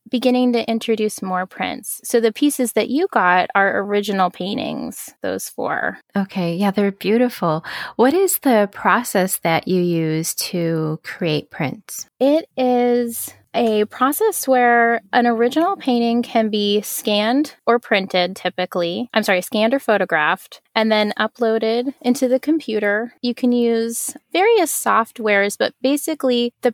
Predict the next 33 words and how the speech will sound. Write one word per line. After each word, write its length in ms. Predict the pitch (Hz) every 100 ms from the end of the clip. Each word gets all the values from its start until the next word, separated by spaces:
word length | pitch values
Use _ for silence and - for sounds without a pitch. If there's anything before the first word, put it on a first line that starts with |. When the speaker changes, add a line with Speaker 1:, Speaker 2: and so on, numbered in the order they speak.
| 262
Speaker 1:
image 380 | 254 262 285 -
needs 240 | 262 240 -
to 100 | 214
be 180 | 208 -
edited 640 | 196 185 180 170 165 165 170 _ -
to 160 | 226
remove 880 | 208 202 202 196 196 190 190 - - _
the 100 | -
background 960 | 196 190 196 - 202 196 190 185 190 185 -
or 380 | 185 180 175 180 - -
any 500 | 269 285 277 277 - -
kind 200 | 240 214
of 80 |
static 960 | - - - 190 190 196 196 - - - -
type 480 | - 180 175 - - _
of 140 | 208 -
information 760 | 196 185 185 170 170 - 175
that 200 | 170 170 - -
you're 140 | 214
not 260 | 196 180 180
gonna 240 | 180 175
want 360 | 165 160 160 - _
printed 580 | - 175 160 160 165 - _
on 160 | 170 160
your 100 | 156
paper. 560 | - 170 - - - - -
For 200 | - 220
me, 600 | 226 269 247 190 185 202 -
a 80 | 202
lot 260 | 196 196
of 140 | 202 196
my 560 | 190 185 185 180 185 -
artwork 680 | 185 185 202 180 175 -